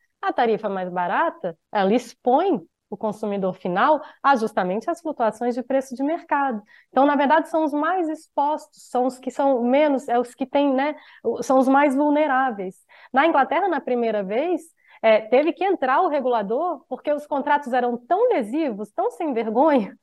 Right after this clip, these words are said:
né, pro pequeno consumidor, que, que o regulador entrou num primeiro momento.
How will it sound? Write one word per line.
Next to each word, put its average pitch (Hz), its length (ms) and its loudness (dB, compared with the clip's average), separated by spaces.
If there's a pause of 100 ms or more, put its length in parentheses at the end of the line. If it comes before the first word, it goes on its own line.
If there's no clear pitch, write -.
(240)
né, 277 300 0 (120)
pro 262 200 4
pequeno 233 400 2
consumidor, 220 680 0 (520)
que, 359 180 2
que 349 160 2
o 330 40 6
regulador 262 600 4
entrou 381 420 -2
num 277 140 -4
primeiro 208 340 -4
momento. 190 460 -6